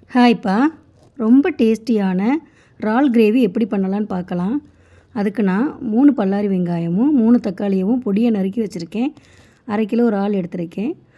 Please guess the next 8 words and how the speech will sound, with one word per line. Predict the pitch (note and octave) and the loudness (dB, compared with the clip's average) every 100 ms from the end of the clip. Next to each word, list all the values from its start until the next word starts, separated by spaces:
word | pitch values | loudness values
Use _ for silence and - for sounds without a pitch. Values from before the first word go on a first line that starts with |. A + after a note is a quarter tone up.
| _ - | _ -6
அதுக்கு | G#3+ G3 | -4 -2
தேவையான | G3 A3 A#3+ A3+ G3+ | 0 0 0 0 0
மசாலாலாம் | F#3+ A3 G3 F#3+ G#3 | -2 -4 -4 -4 -2
எடுத்து | F#3+ F3 D4 | -4 -4 -6
பக்கத்துல | A#3 F#3+ G3 F#3 E3 | -6 -4 -4 -4 -6
வச்சுக்கிட்டேன். | D#3+ - E3+ F#3 C#4+ - - - _ - - | -10 -12 -6 -4 -4 -8 -20 -20 _ -20 -10
இப்ப | A3+ G3 | -6 -2
நம்ம | G#3 F3+ G3 | -2 0 0